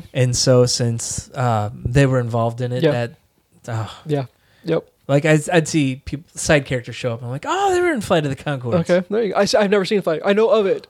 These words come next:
Speaker 2: I know of it.
Speaker 1: Oh, it's
Speaker 2: But
Speaker 1: so great.
Speaker 2: is that H B O?
Speaker 1: Yeah.
Speaker 2: I'll have to see if I can go back and watch that.
Speaker 1: Yeah,
Speaker 2: Is it,
Speaker 1: it's
Speaker 2: is it
Speaker 1: out
Speaker 2: on?
Speaker 1: there.
Speaker 2: It's out there?
Speaker 1: It's on
Speaker 2: It's
Speaker 1: there.
Speaker 2: on there? Okay. I'll have to go back.
Speaker 1: The music is hilarious.
Speaker 2: Okay.
Speaker 1: Uh, it, it'll be a, one of those ones like Letterkenny where you're sitting there like,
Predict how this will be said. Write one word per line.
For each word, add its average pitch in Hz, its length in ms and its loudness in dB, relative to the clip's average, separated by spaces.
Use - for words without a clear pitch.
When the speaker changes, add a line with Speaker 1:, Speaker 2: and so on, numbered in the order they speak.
Speaker 2:
I 185 80 0
know 170 140 4
of 165 140 2
it. - 180 -6
Speaker 1:
Oh, 131 160 0
it's 127 60 0
Speaker 2:
But 170 80 2
Speaker 1:
so 151 180 -2
great. 117 280 -4
Speaker 2:
is 190 60 -8
that 285 100 4
H 294 140 -2
B 285 120 0
O? 311 140 -2
Speaker 1:
Yeah. 123 200 -2
Speaker 2:
I'll 190 60 -2
have 180 100 -2
to 165 40 -12
see 165 120 -4
if 147 100 -2
I 160 60 0
can 156 160 -8
go 160 120 -4
back 165 200 -4
and 175 80 -6
watch 175 220 -8
that. - 260 -4
Speaker 1:
Yeah, 151 80 -4
Speaker 2:
Is 147 80 2
it, - 100 2
Speaker 1:
it's 160 100 0
Speaker 2:
is 226 80 0
it 247 40 0
Speaker 1:
out 269 140 0
Speaker 2:
on? - 60 -4
Speaker 1:
there. - 100 -2
Speaker 2:
It's 208 100 -4
out 247 140 2
there? 139 80 0
Speaker 1:
It's 131 100 -4
on 120 140 -4
Speaker 2:
It's 113 80 -4
Speaker 1:
there. 95 100 -4
Speaker 2:
on 101 120 -8
there? 220 100 -12
Okay. - 140 -8
I'll 202 80 -2
have 190 60 -2
to 175 60 -8
go 160 60 -6
back. - 240 -10
Speaker 1:
The 131 120 2
music 127 340 4
is 110 100 -4
hilarious. 104 840 -6
Speaker 2:
Okay. 202 220 -2
Speaker 1:
Uh, 139 100 4
it, 165 440 2
it'll 170 160 6
be 156 160 4
a, 156 100 4
one 143 200 2
of 143 60 0
those 131 180 2
ones 123 180 -2
like 120 160 -6
Letterkenny 117 500 -4
where 107 120 0
you're 113 120 2
sitting 117 260 -6
there 110 120 0
like, 107 240 -4